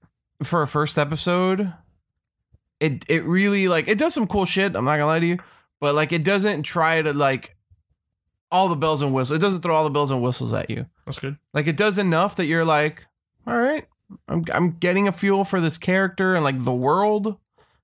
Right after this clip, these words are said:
Speaker 1: of, of the, you know, the Mandalorian specifically." And then, yeah, yeah, there's that nice little bit at the end where you're like, "No, I wanna come back for the next episode."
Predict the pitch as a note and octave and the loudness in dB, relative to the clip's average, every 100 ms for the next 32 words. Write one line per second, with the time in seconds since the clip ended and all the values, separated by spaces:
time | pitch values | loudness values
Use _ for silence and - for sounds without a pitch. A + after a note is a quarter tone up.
0 | _ - D3+ C#3+ - - D#3 D3+ C3 C3+ | _ -4 0 0 0 2 2 2 -2 -4
1 | A#2 D3+ C#3 B2 C3+ C#3 C3+ C3+ - C#3 | -2 0 2 2 2 2 0 0 -2 -2
2 | C#3 D#3 F3 G3+ A#3 - _ _ _ _ | 0 0 0 -2 -4 -8 _ _ _ _
3 | _ D#3 F#3+ F#3+ F3 C#3+ C#3 D#3+ D#3 B2+ | _ -2 2 2 2 2 2 0 0 0
4 | C#3 C#3+ D#3 C3+ C3 C3+ B2 C#3 C#3+ C3+ | 0 0 0 0 0 0 0 0 0 0
5 | C#3 C#3 C3+ - _ - A3+ F#3 C#3 C3 | 0 0 -2 -4 _ -10 -4 -2 0 -2
6 | C#3+ D3 D#3+ E3+ F#3 F#3+ - - - A#2+ | -2 -4 -4 -4 -6 -6 -10 -12 -10 -10
7 | A#2+ | -10